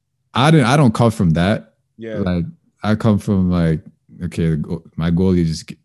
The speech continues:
Speaker 1: is another person, just gets the
Speaker 2: Yes.
Speaker 1: same amount of respect.
Speaker 2: Yep.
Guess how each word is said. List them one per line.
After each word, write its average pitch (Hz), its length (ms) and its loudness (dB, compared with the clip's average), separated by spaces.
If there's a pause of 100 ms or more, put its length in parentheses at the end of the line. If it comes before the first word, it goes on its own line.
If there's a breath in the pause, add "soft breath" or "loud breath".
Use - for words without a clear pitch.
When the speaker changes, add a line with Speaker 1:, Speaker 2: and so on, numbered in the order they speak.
(100)
Speaker 1:
is 85 220 -6
another 101 280 2
person, 120 400 0
just 90 180 0
gets 98 200 0
the - 60 -2
Speaker 2:
Yes. - 100 -4
Speaker 1:
same 95 180 2
amount 92 200 2
of 90 40 0
respect. 92 420 -2 (280 loud breath)
Speaker 2:
Yep. 101 200 -16